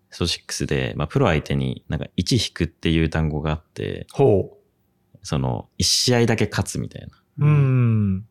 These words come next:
Speaker 1: 要はシングルトーナメントだったり、まあ、なんかこう、大会本番で、
Speaker 2: うん。
Speaker 1: まあ、プロが対応できない間にサクッと勝っ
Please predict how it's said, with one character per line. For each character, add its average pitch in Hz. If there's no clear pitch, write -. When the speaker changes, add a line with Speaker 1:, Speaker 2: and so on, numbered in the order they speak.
Speaker 1:
要 80
は 78
シ 85
ン 85
グ 80
ル 82
ト 85
ー 82
ナ 80
メ 69
ン 64
ト 64
だ 64
っ -
た 65
り、 60
ま 73
あ、 -
な 71
ん -
か -
こ -
う、 -
大 95
会 104
本 98
番 92
で、 78
Speaker 2:
う 120
ん。 98
Speaker 1:
ま 80
あ、 76
プ -
ロ 110
が 71
対 85
応 85
で 80
き -
な 85
い -
間 95
に 120
サ -
ク -
ッ -
と -
勝 -
っ -